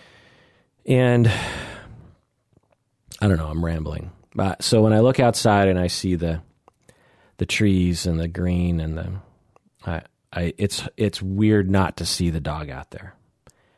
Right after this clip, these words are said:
It's weird not to think about, "Where's the dog? Uh, does she wanna go outside? Is she,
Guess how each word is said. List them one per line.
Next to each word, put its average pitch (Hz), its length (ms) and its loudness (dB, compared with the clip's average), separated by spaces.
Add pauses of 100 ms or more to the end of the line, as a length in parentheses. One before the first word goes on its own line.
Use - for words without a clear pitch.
(140)
It's - 220 -6
weird 98 180 2
not 92 200 0
to 90 100 -6
think - 400 0
about, 82 480 -6 (720)
"Where's 95 300 0
the 95 100 -4
dog? 98 420 0 (920)
Uh, - 200 -8 (280)
does - 140 -10
she - 140 -6
wanna 87 240 -2
go 95 100 -2
outside? 104 680 -2 (460)
Is 85 140 -6
she, 85 480 -2